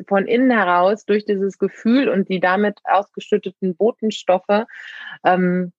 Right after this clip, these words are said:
stärkst und es wirkt tatsächlich gegen Neid, weil das ist so, Mitfreude ist so eine emotionale Superressource, die verbindet dich mit dir selbst und mit anderen und wirkt total gut gegen Neid. Und, äh,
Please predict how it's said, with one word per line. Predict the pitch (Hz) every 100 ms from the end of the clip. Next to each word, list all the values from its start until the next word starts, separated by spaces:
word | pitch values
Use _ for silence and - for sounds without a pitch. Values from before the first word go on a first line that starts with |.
| _ -
stärkst | - 202 214 269 269
und | - 180
es | -
wirkt | 175 233 -
tatsächlich | 202 - 190 202 208 202 - _
gegen | - 190 180 190 185
Neid, | 185 175 - -
weil | - -
das | - -
ist | - -
so, | 180
Mitfreude | 226 - - 190 208 208
ist | 190 -
so | 185
eine | 185
emotionale | 196 202 202 190 180 180
Superressource, | 202 240 196 175 - 170 185 - 208
die | 185
verbindet | 185 185 175 202 226 -
dich | 196
mit | 190 185
dir | 180 170
selbst | 175 196 294 - _ - _ _
und | 240 262
mit | 214 196
anderen | - 180 165 151 165 _ _ _ _
und | 180 165
wirkt | 208 240 -
total | 196 - 202 202 220 359 294 _ 175
gut | 208 214 240 - _ _ -
gegen | 202 196 202 196 202 _
Neid. | 175 170 139 - _ _
Und, | - 165 170 165
äh, | 165 165